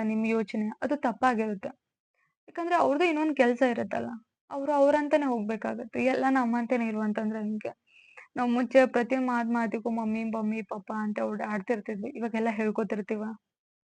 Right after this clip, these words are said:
ಇಲ್ಲ. ಒಂದಷ್ಟು ಬದ್ಲಾಗ್ಲೇಬೇಕಾಗಿರುವಂತ ಅನಿವಾರ್ಯ ಇರುತ್ತೆ, ಬದ್ಲಾಗ್ತಾರೆ.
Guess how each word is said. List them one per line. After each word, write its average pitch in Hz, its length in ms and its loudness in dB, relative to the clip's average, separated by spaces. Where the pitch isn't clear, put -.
ಇಲ್ಲ. 240 180 -8
ಒಂದಷ್ಟು 285 600 0
ಬದ್ಲಾಗ್ಲೇಬೇಕಾಗಿರುವಂತ 247 1300 2
ಅನಿವಾರ್ಯ 220 340 -2
ಇರುತ್ತೆ, 214 300 -6
ಬದ್ಲಾಗ್ತಾರೆ. 220 680 -4